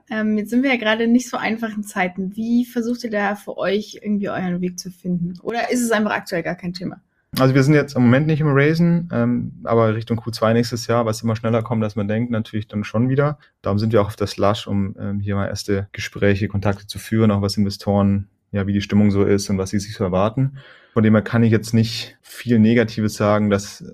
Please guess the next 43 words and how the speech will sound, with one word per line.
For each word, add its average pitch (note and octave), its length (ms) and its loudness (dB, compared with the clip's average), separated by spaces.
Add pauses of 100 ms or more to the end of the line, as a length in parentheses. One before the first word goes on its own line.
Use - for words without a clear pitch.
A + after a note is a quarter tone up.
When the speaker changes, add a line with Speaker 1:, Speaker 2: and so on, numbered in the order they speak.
(260)
Speaker 2:
irgendwie G2+ 260 -4
gar F#2+ 180 0
nichts D3+ 240 -4
geht. F3 260 0
Also G#2+ 160 -4
Speaker 1:
Vielleicht - 160 0
Speaker 2:
auch A3 40 -2
Speaker 1:
am G#3 60 0
Speaker 2:
so - 40 4
Speaker 1:
Ende G#3 140 0
der G3 120 -2
Veranstaltung F3 560 -10
dann. D3 240 -10
Speaker 2:
Genau, G#2+ 300 6 (120)
Speaker 1:
<laughs> - 100 -10
Speaker 2:
kann D#4+ 180 4
ich G#3+ 60 -2
vielleicht G#2 200 0
in G#2 60 2
drei G#2 180 2
Tagen A2+ 320 2
sagen, A2+ 360 4
dass G#2 100 0
so, G2+ 100 -2
oh, G#2 200 0
okay, G2+ 220 -4
alle G2+ 160 -4
haben G2+ 120 -2
sich G#2 100 -4
versteckt. A2+ 460 -6 (200)
Was G#2+ 140 0
ich C#3 140 0
so B2+ 160 6
höre C3 260 6
von B2+ 160 2
anderen B2+ 240 4
Startups, B2 440 2
auch G#2+ 120 0
von, A2 300 0
von A2+ 120 -4
unseren G#2+ 200 0
jetzigen A2+ 300 0
Investoren, G#2+ 600 0